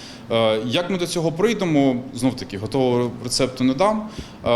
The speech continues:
але точно про це мають бути дискусії і на побутовому рівні, і на національному рівні. Е,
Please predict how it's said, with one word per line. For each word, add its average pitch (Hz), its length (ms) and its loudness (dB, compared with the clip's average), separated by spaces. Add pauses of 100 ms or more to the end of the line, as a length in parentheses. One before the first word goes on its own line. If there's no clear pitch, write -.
(420)
але 139 480 2
точно 147 520 0
про 120 140 -6
це 139 180 0
мають 127 300 2
бути 123 200 -6
дискусії 127 880 -2
і 123 340 2
на 131 80 2
побутовому 135 540 0
рівні, 117 560 0
і 110 40 0
на 104 380 0
національному 127 720 2
рівні. 110 300 -2
Е, 104 40 -8